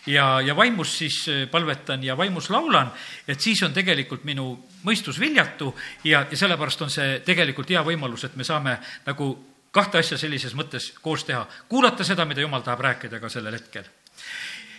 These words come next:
Philippi kiri neli kuus: "Ärge muretsege ühtegi, vaid teie vajadused saagu kõiges Jumalale teatavaks tänu ütlemisega palumises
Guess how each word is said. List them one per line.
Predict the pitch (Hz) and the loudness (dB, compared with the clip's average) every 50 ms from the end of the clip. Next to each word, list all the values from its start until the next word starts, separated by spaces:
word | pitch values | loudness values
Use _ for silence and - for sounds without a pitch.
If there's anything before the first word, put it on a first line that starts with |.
| - - - - - _ _ _ _ _ _ _ _ _ _ _ _ | -20 -20 -20 -20 -20 _ _ _ _ _ _ _ _ _ _ _ _
Philippi | - 170 208 277 - - 214 175 | 0 2 2 4 4 4 2 2
kiri | 147 214 220 214 208 202 190 185 - - - - | 4 4 4 4 4 4 2 0 -2 -6 -8 0
neli | 165 180 196 196 139 | 2 4 4 4 2
kuus: | 135 135 131 123 - - - - | 0 -4 -6 -6 -8 -10 -6 -2
"Ärge | 160 165 143 147 139 | -2 0 2 0 0
muretsege | 151 214 247 233 - - - 175 147 190 | 2 4 2 2 2 0 -4 -4 -2 -2
ühtegi, | 185 185 - - 135 135 143 127 | -4 -4 -6 -10 -8 -6 -6 -4
vaid | 131 127 - | -4 -6 -6
teie | - 139 127 120 | -4 -6 -2 2
vajadused | 151 196 220 214 196 190 160 139 151 139 - | 4 4 6 6 4 2 -2 -8 -8 -6 -6
saagu | - 156 147 139 123 - | -6 -6 -6 -6 -10 -6
kõiges | - 185 220 233 233 214 208 190 - | -2 -2 -2 -2 -2 -6 -6 -6 -4
Jumalale | 165 160 160 160 151 143 139 135 135 127 117 120 - | -6 -4 -4 -4 -4 -4 -2 -2 -2 -2 -4 -2 2
teatavaks | 156 143 139 139 - 127 110 110 - - - - | 2 2 2 2 -6 -10 -10 -10 -10 -10 -10 -4
tänu | - 160 196 208 190 170 | 0 0 2 2 2 -2
ütlemisega | 180 180 - 160 139 139 127 - 120 - 110 | -4 -4 -6 -8 -8 -8 -8 -10 -8 -10 -8
palumises | - 165 180 214 220 202 185 190 180 - 185 170 - - | -4 -2 -2 -2 -2 -4 -4 -6 -6 -6 -8 -8 -8 -10